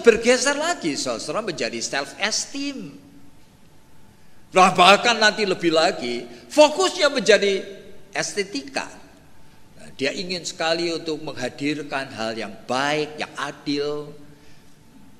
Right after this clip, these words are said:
yang dibutuhkan manusia di seluruh dunia ini. Dan selanjutnya, barangkali self-actualization.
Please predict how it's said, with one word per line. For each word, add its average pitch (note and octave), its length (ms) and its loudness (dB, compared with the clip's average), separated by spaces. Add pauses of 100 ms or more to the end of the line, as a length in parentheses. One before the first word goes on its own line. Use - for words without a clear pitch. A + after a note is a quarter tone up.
(600)
yang B3 160 8
dibutuhkan C4 720 2
manusia A3 640 0
di D3 160 -2
seluruh C#3+ 480 -6
dunia F#2 320 -10
ini. D#2 320 -20 (1800)
Dan F2 160 -10
selanjutnya, G#2+ 720 -8
barangkali E2+ 480 -10
self-actualization. E2+ 1300 -12